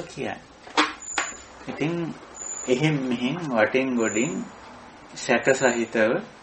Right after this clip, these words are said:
පිළිවෙලක් නැතුව යම් යම් දේවල් කියනවා. ඒකට කියන්නේ තරමාන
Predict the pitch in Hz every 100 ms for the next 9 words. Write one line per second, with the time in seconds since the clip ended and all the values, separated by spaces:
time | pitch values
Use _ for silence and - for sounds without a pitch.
0 | - - - - - 127 123 131 123 123
1 | 120 123 104 101 123 139 - - - -
2 | - - - - - - - - 120 120
3 | 120 117 117 113 123 151 - 98 - -
4 | - - - - - - 117 127 127 123
5 | 127 143 170 - 120 139 139 98 92